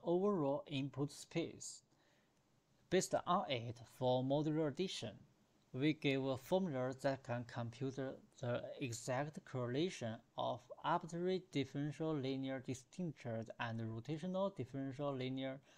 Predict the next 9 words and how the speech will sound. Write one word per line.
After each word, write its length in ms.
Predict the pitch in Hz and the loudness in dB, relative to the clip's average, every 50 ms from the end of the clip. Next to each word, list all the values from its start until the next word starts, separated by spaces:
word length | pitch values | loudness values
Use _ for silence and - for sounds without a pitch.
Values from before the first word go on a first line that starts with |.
| - _ - | -20 _ -6
distinctures 800 | - 120 - - - 170 170 139 - - - 107 110 107 107 117 | -6 -6 -4 -4 -2 -2 -2 -2 -4 -6 -6 -6 -4 -6 -6 -6
in 340 | 107 - - 127 123 120 117 - | -8 -8 -8 -6 -6 -6 -6 -6
phenomenal 640 | - 123 120 123 131 139 143 147 156 156 156 170 165 - - | -4 -4 -2 -2 -2 -2 -2 -2 -2 -2 -4 -6 -10 -12 -10
time. 340 | - 175 165 131 110 - - - _ _ _ _ _ _ _ _ _ _ _ _ _ _ _ _ _ _ | -8 -6 -4 -4 -6 -8 -10 -16 _ _ _ _ _ _ _ _ _ _ _ _ _ _ _ _ _ _
For 120 | - 170 151 | -4 -2 -2
the 100 | 151 135 | -2 -4
second 340 | - - 208 220 214 - - _ | 0 2 2 2 2 2 -4 _
problem, 440 | - 127 117 117 117 120 120 113 107 107 107 - - _ _ _ _ _ _ _ - | -4 -2 -2 -2 -2 -4 -4 -4 -4 -6 -10 -16 -20 _ _ _ _ _ _ _ -6
we 240 | 123 143 151 147 | -2 0 0 0